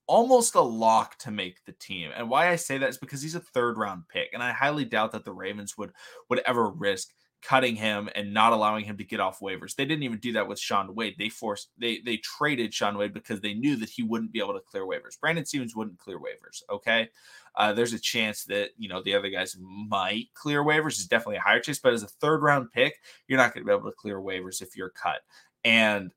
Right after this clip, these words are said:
unless the Ravens looked at it like they looked at Shaun Wade and they traded him, that would be the only way that I would see him not making the team. That or, you know, se-, severe injury or something like that. So hopefully that doesn't happen, knock on wood.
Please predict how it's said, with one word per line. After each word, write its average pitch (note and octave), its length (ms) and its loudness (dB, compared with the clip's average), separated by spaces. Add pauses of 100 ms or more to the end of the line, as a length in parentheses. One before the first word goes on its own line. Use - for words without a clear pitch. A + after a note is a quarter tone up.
unless A#2 380 2
the C3 100 -2
Ravens A2+ 460 0
looked A2 200 -4
at A2+ 160 6
it A#2 120 0
like G2+ 160 -2
they G#2 80 -2
looked G#2+ 200 -2
at G#2+ 60 -12
Shaun G2+ 240 0
Wade G#2+ 240 -4
and G2+ 140 -6
they G2+ 140 -4
traded G#2 600 -2
him, E3+ 360 -2
that C3 100 6
would C3 100 4
be C3 80 2
the C3 220 0
only C3 280 0
way A2+ 200 2
that G#2+ 100 -2
I G2+ 100 2
would G2+ 140 -2
see G#2 140 -6
him G#2 200 -10
not G2 240 -4
making G2 340 -10
the D#2+ 60 -18
team. D3+ 440 -6
That A2 280 4
or, G#2 300 2
you A2 100 -8
know, F#2+ 140 -4
se-, F#2+ 240 -4 (220)
severe G2 360 -4
injury G2+ 380 -6
or F#2 40 -8
something E2+ 220 -8
like G2 180 -10
that. F#2+ 200 0
So - 100 -4
hopefully F2+ 360 -6
that F2 200 -10
doesn't F#2 220 -10
happen, F#2+ 440 -6
knock F#2+ 260 -6
on F#2+ 180 -4
wood. G2+ 320 4